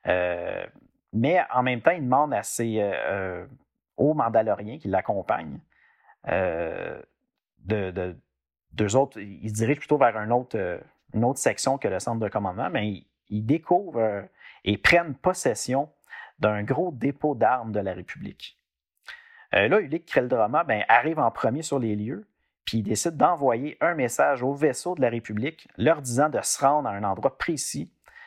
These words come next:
parce que lui, ce qu'il veut faire réellement, ben, c'est de les détruire tout d'un coup, donc il les envoie à cette, à ces coordonnées-là.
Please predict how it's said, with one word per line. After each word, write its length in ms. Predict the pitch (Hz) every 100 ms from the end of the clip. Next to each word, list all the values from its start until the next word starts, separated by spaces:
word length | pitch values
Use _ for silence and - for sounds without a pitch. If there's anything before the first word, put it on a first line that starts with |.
| - -
parce 160 | 98
que 80 | 113
lui, 140 | 110
ce 100 | 135
qu'il 120 | - 104
veut 100 | 95
faire 220 | 117 110
réellement, 340 | 95 92 120
ben, 120 | 139 87
c'est 180 | -
de 60 | 98
les 120 | 104
détruire 380 | 95 101 - 139
tout 100 | 143
d'un 260 | 117 107 90
coup, 200 | - 170
donc 300 | 107 104 -
il 120 | 92
les 240 | 90 92
envoie 360 | 123 104 120 120
à 180 | 90 -
cette, 300 | - - -
à 180 | -
ces 140 | - 104
coordonnées-là. 600 | 113 104 101 92 80